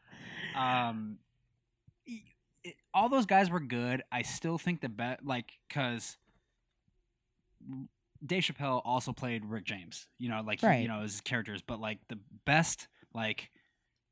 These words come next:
Speaker 1: guest spot on that whole show, I think, was Wayne Brady.
Speaker 2: Yeah.
Speaker 1: The,
Speaker 2: That's pretty fucking
Speaker 1: a-,
Speaker 2: good.
Speaker 1: after, after
Speaker 2: I
Speaker 1: the
Speaker 2: do
Speaker 1: i-,
Speaker 2: love, I mean, we all
Speaker 1: after
Speaker 2: love
Speaker 1: the
Speaker 2: Charlie
Speaker 1: ice,
Speaker 2: Murphy
Speaker 1: after
Speaker 2: after
Speaker 1: the
Speaker 2: that.
Speaker 1: ice broke, um, where, like, you know,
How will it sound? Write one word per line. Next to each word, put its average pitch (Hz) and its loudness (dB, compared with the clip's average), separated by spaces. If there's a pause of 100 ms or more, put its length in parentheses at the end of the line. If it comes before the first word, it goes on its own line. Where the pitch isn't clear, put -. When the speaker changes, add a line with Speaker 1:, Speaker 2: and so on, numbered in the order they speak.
(240)
Speaker 1:
guest 139 2 (120)
spot 131 2
on 120 4
that 127 -4
whole 123 0
show, 117 2
I 107 -2
think, 104 -8
was 98 -8
Wayne 101 -4
Brady. 90 -12 (640)
Speaker 2:
Yeah. 143 6 (560)
Speaker 1:
The, 120 2
Speaker 2:
That's - 6
pretty 196 6
fucking 156 6
Speaker 1:
a-, - 4
Speaker 2:
good. 131 6
Speaker 1:
after, 147 4
after 202 2
Speaker 2:
I 277 10
Speaker 1:
the 294 10
Speaker 2:
do 294 12
Speaker 1:
i-, - 10
Speaker 2:
love, 240 12
I 214 10
mean, 214 12
we 214 12
all 214 12
Speaker 1:
after 208 10
Speaker 2:
love 185 12
Speaker 1:
the - 10
Speaker 2:
Charlie 170 10
Speaker 1:
ice, 151 10
Speaker 2:
Murphy 156 10
Speaker 1:
after 131 10
Speaker 2:
after - 4
Speaker 1:
the 143 8
Speaker 2:
that. 135 10
Speaker 1:
ice 143 0
broke, 151 0 (640)
um, 107 0
where, 110 -4
like, 107 0 (640)
you 120 0
know, 104 0